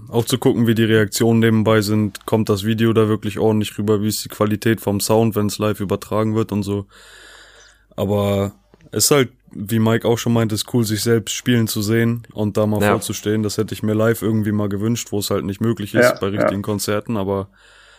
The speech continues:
Speaker 1: war schon eine coole Erfahrung auf jeden
Speaker 3: Ja,
Speaker 1: Fall.
Speaker 3: also
Speaker 1: Ist
Speaker 3: ich, diese
Speaker 1: natürlich
Speaker 3: Situation, dass andere, dass man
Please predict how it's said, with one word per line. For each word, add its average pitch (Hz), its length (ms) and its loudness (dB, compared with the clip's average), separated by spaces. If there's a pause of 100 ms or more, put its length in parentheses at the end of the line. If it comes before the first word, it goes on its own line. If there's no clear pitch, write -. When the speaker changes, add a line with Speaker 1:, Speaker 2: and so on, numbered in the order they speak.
(340)
Speaker 1:
war 110 180 2
schon 120 600 0 (200)
eine 110 180 -2
coole 117 260 2
Erfahrung 107 400 0
auf 95 140 -10
jeden 95 160 -6
Speaker 3:
Ja, 98 80 0
Speaker 1:
Fall. 104 280 0
Speaker 3:
also 117 280 2
Speaker 1:
Ist 117 60 0
Speaker 3:
ich, - 60 -6
diese 120 160 -2
Speaker 1:
natürlich 120 200 -2
Speaker 3:
Situation, 135 520 2
dass 120 160 0
andere, 127 680 2
dass - 280 -2
man 110 200 -2